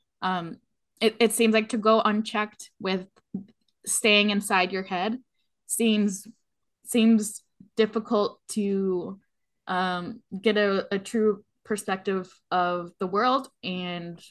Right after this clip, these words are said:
if your thoughts are worrisome or fine or, you know, overthinking, um, so that's why I would recommend for anybody just to try it out and, um, see how you like it.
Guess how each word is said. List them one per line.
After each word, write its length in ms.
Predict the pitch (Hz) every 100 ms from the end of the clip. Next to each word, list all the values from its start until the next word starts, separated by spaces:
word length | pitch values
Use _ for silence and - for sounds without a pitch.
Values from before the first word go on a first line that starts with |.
| _ -
if 260 | 190 -
your 400 | 185 180 175 175 -
thoughts 480 | 190 185 - - -
are 480 | 180 175 170 165 185 _ _ _ _ _ _ _ _ _
worrisome 960 | - 226 302 311 - 269 262 262 254 247 - _
or 720 | 196 190 190 180 175 170 156 - _ -
fine 720 | 294 269 262 254 247 240 233
or, 680 | - 196 185 180 180 175 -
you 160 | 190 175
know, 240 | 165 165
overthinking, 960 | 233 240 247 247 226 220 208 202 196 190 _ _ _
um, 300 | 170 160 156
so 140 | - 220
that's 200 | 247 262
why 140 | 208
I 180 | 196 214
would 200 | 202 190
recommend 560 | 185 185 180 175 165 -
for 320 | 170 160 - -
anybody 520 | 190 175 175 165 165
just 260 | 208 -
to 80 | 262
try 240 | 262 233 208
it 80 |
out 240 | 185 180 - _ _ _ _ _ _ _ _ _
and, 280 | 160 170 170
um, 260 | 165 156 -
see 180 | - 185
how 120 | 170
you 100 | 165
like 180 | 160 156
it. 160 | 156 -